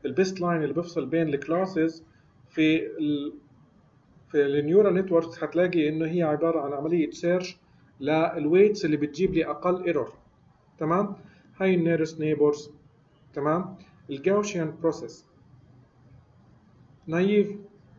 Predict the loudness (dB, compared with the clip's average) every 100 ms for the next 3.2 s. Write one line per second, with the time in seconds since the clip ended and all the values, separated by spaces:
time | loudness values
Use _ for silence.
0 | _ _ -4 -4 -8 -18 -20 -20 _ _
1 | -10 -4 0 2 0 0 -2 0 0 0
2 | -2 0 0 0 2 0 0 -4 -2 -2
3 | -2